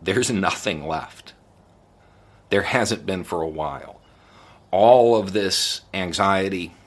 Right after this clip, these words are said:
all of these theories, they're moot. Nothing will change that fact. If Trump wants to retain power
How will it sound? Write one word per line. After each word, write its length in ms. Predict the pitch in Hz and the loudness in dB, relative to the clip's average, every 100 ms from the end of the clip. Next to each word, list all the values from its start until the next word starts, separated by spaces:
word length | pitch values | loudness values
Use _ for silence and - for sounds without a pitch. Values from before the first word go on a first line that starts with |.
| - - - | -20 -20 -10
all 500 | - 101 113 107 101 | -2 2 2 2 -2
of 580 | - 92 92 87 82 87 - - | -6 -6 -4 -6 -10 -18 -20 -14
these 320 | 85 76 - | -12 -8 -6
theories, 560 | 101 95 87 82 76 - - - - - | -4 -4 -4 -6 -10 -14 -20 -20 -20 -4
they're 140 | 101 | -2
moot. 500 | 98 127 104 - - - _ _ _ _ _ _ _ _ - - | -2 -4 -6 -12 -16 -16 _ _ _ _ _ _ _ _ -20 -14
Nothing 880 | 85 95 113 120 123 113 87 73 - - | -8 0 0 0 -2 -2 -4 -10 -16 -12
will 300 | - 95 90 | -4 -2 -2
change 480 | - 95 90 87 85 | -4 -4 -6 -6 -6
that 260 | 80 - | -6 -8
fact. 500 | - 110 90 - - - _ _ _ | -6 -4 -4 -10 -20 -20 _ _ _
If 160 | 90 - | -6 -4
Trump 320 | - 147 135 | -2 -2 0
wants 280 | 127 101 - | -4 -4 -6
to 80 | 95 | -6
retain 500 | 82 - 127 156 156 | -8 -6 -6 -4 -6
power 540 | - 120 90 65 - | -6 -4 -4 -6 -14